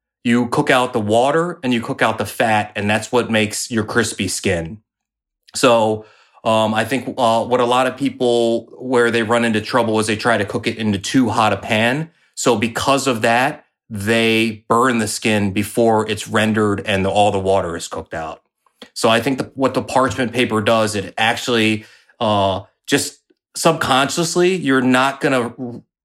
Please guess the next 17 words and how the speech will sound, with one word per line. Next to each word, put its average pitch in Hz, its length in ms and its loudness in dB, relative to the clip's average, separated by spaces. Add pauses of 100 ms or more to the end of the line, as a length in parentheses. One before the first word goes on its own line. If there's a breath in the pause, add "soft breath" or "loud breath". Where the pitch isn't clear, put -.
(180)
cook - 360 -4
your 113 280 2
fish - 640 0
at 104 120 -4
a 98 40 -4
screaming 127 540 0
hot 110 200 0
temperature, 104 540 -4 (160 loud breath)
'cause 113 140 0
then 123 160 4
you're 120 100 4
just 117 180 -2
gonna 110 180 2
watch 104 260 0
your 95 100 -4
parchment 101 560 -6
burn. 85 400 -4